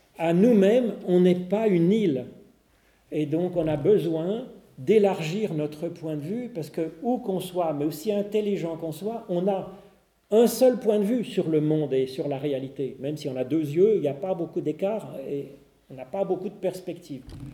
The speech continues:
On a besoin d'avoir des perspectives croisées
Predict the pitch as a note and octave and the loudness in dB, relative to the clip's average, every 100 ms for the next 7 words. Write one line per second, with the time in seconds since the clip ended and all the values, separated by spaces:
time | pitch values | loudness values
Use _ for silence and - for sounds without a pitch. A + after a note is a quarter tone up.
0 | - _ E3 F3+ F3 A3 F#3+ G#3 G#3 D#3 | -18 _ 0 2 8 8 8 6 4 4
1 | D3 D3 D3 D3 G3+ - - E3+ - F3 | 2 2 0 0 -2 -2 -6 -6 -6 -8
2 | D#3 - D#3+ D#3 D3+ F3 B3+ | -8 -8 -4 -2 -2 -4 -4